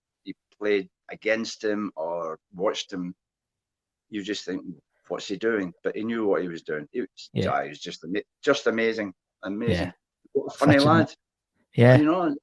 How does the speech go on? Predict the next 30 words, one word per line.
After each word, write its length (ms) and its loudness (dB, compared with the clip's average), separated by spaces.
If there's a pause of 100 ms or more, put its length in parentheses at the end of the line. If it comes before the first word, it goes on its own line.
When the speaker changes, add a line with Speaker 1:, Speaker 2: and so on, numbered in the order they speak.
(160)
Speaker 1:
nice 460 -2
lad, 280 -2
yeah. 200 0 (840)
He 100 2
had, 220 4 (520)
for 120 -4
the 120 -2
talent, 520 4
he 120 -2
had 120 4
no 220 6
airs 220 6
and 100 -2
graces, 520 -2 (120)
absolutely 880 -2
none. 360 -8 (380)
You 120 -2
Speaker 2:
Yeah. 60 2
Speaker 1:
know, 100 0
he 160 -4
was 180 -18
so, 240 -8 (400)
and 140 2
again, 260 4
he, 120 0 (220)
he 220 -4
came 260 0
from 200 -4
non-league 360 0
football, 460 -2